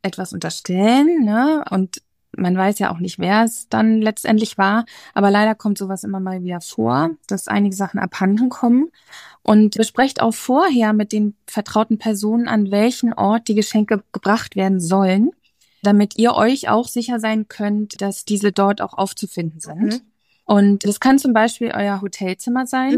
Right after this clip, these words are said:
Speaker 2: Mhm.
Speaker 1: wenn ihr die Möglichkeit habt, in der Location zu übernachten. Dann könnt ihr euch die Geschenke auch gleich am nächsten Morgen ganz in Ruhe gemeinsam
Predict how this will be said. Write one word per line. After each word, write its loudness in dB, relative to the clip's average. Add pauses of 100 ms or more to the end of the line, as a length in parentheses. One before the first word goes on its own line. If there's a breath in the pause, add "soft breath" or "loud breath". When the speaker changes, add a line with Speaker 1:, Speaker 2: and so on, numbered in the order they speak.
Speaker 2:
Mhm. -6
Speaker 1:
wenn 2
ihr 0
die -2
Möglichkeit -2
habt, -12
in 0
der 2
Location 0
zu -4
übernachten. 0 (460 loud breath)
Dann 4
könnt 2
ihr -2
euch 0
die -4
Geschenke -2
auch -6
gleich 0
am -2
nächsten 2
Morgen 2
ganz -2
in 2
Ruhe 0 (120)
gemeinsam 2